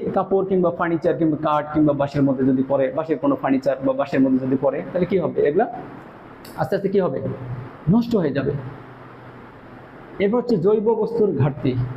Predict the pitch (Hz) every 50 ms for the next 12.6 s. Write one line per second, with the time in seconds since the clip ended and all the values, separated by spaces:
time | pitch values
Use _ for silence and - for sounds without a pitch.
0 | - - - - - - - - - - - - - - - - - - - -
1 | - - - - - - - - - - - - - - 208 220 220 - - 220
2 | 214 202 196 180 165 165 - 185 175 175 190 180 175 160 147 165 165 165 165 170
3 | 156 - 147 131 127 135 170 208 233 233 240 233 196 156 156 135 135 - - -
4 | - - - - - - - - - - - - - - - - - - - 185
5 | 185 220 208 185 196 233 277 302 285 - - 190 160 143 - - - 156 - -
6 | - - - - - - - - - - - - 175 180 175 - 196 190 185 202
7 | 190 175 175 214 202 - 147 - - - - - - - - 151 160 147 139 131
8 | 127 135 135 - - - - - - - - - - - - - - - - -
9 | - - - - 196 196 180 180 226 - - 180 185 - - - - - - -
10 | - 160 180 190 208 202 220 214 190 143 165 175 185 196 190 185 185 190 190 180
11 | 185 185 185 196 170 143 135 131 - 190 190 190 - - 226 180 147 156 156 -
12 | 165 175 151 131 - - - - 196 202 233 -